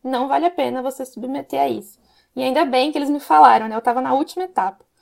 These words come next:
Outro problema que eu acho, assim, é muito comum, aconteceu com, acho que quase as setenta e cinco que não,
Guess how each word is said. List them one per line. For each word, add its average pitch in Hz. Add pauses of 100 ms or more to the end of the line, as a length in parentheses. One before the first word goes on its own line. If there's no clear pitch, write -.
(680)
Outro 370
problema 349
que 339
eu 294
acho, 294
assim, 262
é 233 (960)
muito 349
comum, 254
aconteceu 254
com, 240
acho 233
que 240
quase 262
as 277
setenta 262
e 247
cinco 247
que 262
não, 240